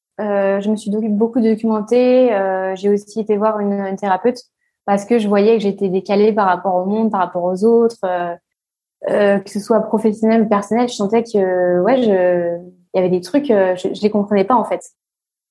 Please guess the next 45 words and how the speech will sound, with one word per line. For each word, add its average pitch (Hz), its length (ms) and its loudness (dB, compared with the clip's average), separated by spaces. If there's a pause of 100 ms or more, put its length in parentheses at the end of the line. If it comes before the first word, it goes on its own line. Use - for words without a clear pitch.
Et, 190 200 4
euh, 185 220 2
il 185 60 2
y 190 40 4
avait 190 120 4
des 196 100 2
choses 226 180 2
même 214 140 2
à 190 80 2
l'extérieur, 220 720 0
euh, 196 80 4
plein 214 180 -2
de 214 60 -2
choses 254 140 -2
qui - 100 -8
faisaient 196 140 -2
kiffer - 240 -6
les 202 120 4
gens. 240 120 2
Moi, 233 140 2
ça 208 120 -4
me 190 60 -4
faisait 196 180 -2
pas 196 140 2
kiffer. 247 260 -2
J'avais 196 160 2
un 185 120 -2
mode 214 160 2
de 214 100 0
fonctionnement 208 480 -2
qui 226 80 0
était 208 100 4
différent. 214 600 -4 (680)
Et, 202 160 2
euh, 180 500 0
et 185 80 -2
donc, 190 200 0
du 185 120 -4
coup, 247 100 -6
j'étais 220 220 0
voir 185 140 0
un 180 120 -2
thérapeute 214 600 0
et, 190 160 0
euh, 175 600 -6